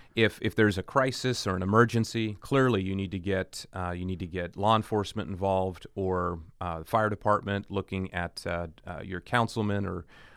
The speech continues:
or board of supervisor, then it may be time to get them involved. But if it's just an issue of, uh,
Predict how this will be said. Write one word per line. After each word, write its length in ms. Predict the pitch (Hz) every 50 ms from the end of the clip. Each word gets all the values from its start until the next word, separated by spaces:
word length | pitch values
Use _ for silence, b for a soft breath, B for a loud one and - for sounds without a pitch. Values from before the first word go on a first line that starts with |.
| B B
or 100 | - 95
board 220 | 87 104 110 107
of 40 | 95
supervisor, 680 | - - - 107 101 104 95 98 98 95 95 92 98 92
then 280 | 92 107 107 107 107 - -
it 140 | 101 92
may 100 | 95 98
be 140 | 95 92 92
time 200 | - - 98 95
to 60 | 92
get 160 | 90 90 92 -
them 140 | 92 92
involved. 420 | 92 87 87 95 92 92 92 - - B B B B B B
But 100 | - 135
if 80 | 123
it's 140 | 117 113 -
just 240 | - 170 165 - -
an 80 | 143 139
issue 340 | 143 131 - - 139 117
of, 300 | 104 98 98 92 - - - -
uh, 300 | 98 95 92 87 87 87